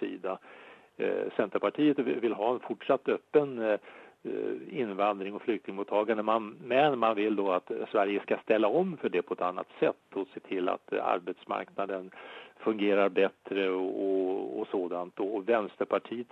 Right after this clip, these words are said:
samma sak. Vänsterpartiets politik därvidlag är ju då att sätta press på E U, att man ska, Sverige skulle sluta att betala in sina avgifter till E U för att den vägen, eh,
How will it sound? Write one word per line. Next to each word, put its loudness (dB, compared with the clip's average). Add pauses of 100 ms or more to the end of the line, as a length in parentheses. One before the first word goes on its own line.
samma -2
sak. 4 (240)
Vänsterpartiets -2
politik 0
därvidlag 0
är 0
ju 0
då -2
att -2 (720)
sätta 6
press 2
på 4
E 6
U, 10
att 2
man -2
ska, -2
Sverige 0
skulle 0 (540)
sluta 4
att 0
betala 2
in -4
sina -2 (120)
avgifter 2
till 2
E 0
U 4 (320)
för -2
att 0
den 4
vägen, 0
eh, -4